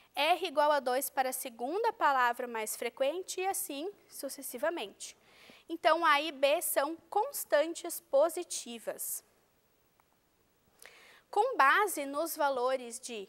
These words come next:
x igual ao logaritmo de R e y igual ao logaritmo de f,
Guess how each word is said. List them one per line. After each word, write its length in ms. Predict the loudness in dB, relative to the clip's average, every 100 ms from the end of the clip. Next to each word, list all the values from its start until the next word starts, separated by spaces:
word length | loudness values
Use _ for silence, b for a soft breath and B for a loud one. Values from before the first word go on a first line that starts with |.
| _ -12
x 840 | -6 -4 -4 -4 -4 -6 -10 -14 _
igual 580 | -10 -2 0 2 0 -4 -6
ao 160 | -4
logaritmo 720 | -4 -4 -4 -6 -10 -12 -14 -8
de 120 | -2
R 440 | 2 0 -2 -12 B B B B -6
e 300 | -2 -2 -4
y 460 | -6 -8 -4 -4
igual 360 | -4 2 4 4
ao 40 | 0
logaritmo 720 | -6 -2 -2 -4 -10 -14 -12
de 160 | -2 2
f, 500 | 4 2 -2 -18